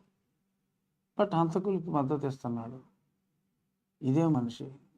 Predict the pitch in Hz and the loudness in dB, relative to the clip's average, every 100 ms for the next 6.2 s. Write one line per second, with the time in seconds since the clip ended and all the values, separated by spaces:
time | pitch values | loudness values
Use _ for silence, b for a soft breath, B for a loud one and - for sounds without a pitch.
0 | 127 143 160 151 135 135 127 - 127 - | 0 2 2 0 -2 -2 -4 -8 -8 -4
1 | 135 127 135 123 123 117 110 - - 117 | -6 -6 -8 -8 -6 -8 -8 -14 -16 -12
2 | 110 107 117 113 120 120 110 104 117 110 | -10 -10 -8 -6 -4 -4 -6 -10 -12 -16
3 | 127 _ _ _ _ _ _ 107 113 117 | -16 _ _ _ _ _ _ -8 -6 -4
4 | 120 117 120 120 151 160 131 120 113 113 | -4 -4 -4 -6 -6 -6 -6 -6 -6 -8
5 | 117 156 170 185 180 131 135 147 135 139 | -4 0 0 0 -4 -6 -4 -6 -6 -8
6 | 127 135 | -8 -10